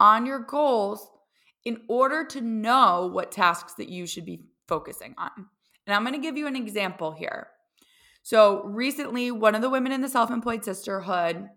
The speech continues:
she is a, um, Pilates instructor. She's been in business for quite a while, uh, over ten years, I would say. And she's got a thriving practice. She's great at what she does. And a big goal for her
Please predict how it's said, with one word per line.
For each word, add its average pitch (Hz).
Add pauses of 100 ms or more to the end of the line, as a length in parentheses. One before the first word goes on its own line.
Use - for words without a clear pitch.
(840)
she 196
is 185
a, 165
um, 160 (140)
Pilates 185
instructor. 190 (240)
She's 208
been 202
in 196
business 180
for 180
quite 247
a 403
while, 185
uh, 202 (460)
over 320
ten 202
years, 165
I 160
would 165
say. 175 (480)
And 220
she's 226
got 208
a 214
thriving 196
practice. 185
She's 175 (100)
great 208
at 277
what 214
she 196
does. - (480)
And 208
a 208
big 277
goal 269
for 254
her 180